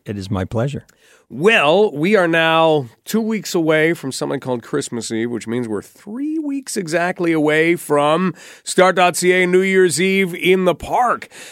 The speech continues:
Speaker 2: When you get down to three weeks left, wh-, what's it like to be you right now?
Speaker 1: Well, uh, most of the work is done by our hardworking committee, and a lot of people don't realize that, that the enormous project that is the New Year's celebration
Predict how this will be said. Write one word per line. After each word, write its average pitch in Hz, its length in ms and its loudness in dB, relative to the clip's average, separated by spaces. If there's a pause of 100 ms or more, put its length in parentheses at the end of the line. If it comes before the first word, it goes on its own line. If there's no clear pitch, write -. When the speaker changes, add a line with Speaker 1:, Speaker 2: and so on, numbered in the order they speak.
(140)
Speaker 2:
When 131 320 -2
you 156 80 2
get 185 160 2
down 190 220 4
to 160 80 -2
three 175 260 2
weeks 156 340 0
left, 165 340 0
wh-, 160 280 -4
what's 202 220 0
it 185 60 0
like 180 200 2
to 175 80 -4
be 143 140 2
you 165 260 0
right 123 260 2
now? 92 320 -4 (440)
Speaker 1:
Well, 147 340 0 (220)
uh, 123 400 -4
most 143 360 0
of 233 60 4
the 226 80 4
work 165 240 2
is 120 160 0
done 107 380 -2
by 98 240 -4
our 98 100 -4
hardworking 101 520 -4
committee, 104 420 -4
and 98 80 -4
a 113 40 0
lot 143 160 2
of 156 60 -4
people 120 240 -4
don't 104 180 -4
realize 98 520 -6
that, - 240 -8
that 95 340 -6
the 95 240 -8
enormous 120 640 -2
project 107 680 -6
that 95 140 -6
is 98 360 -8
the 98 120 -8
New 98 120 -4
Year's 95 260 -8
celebration 101 760 -8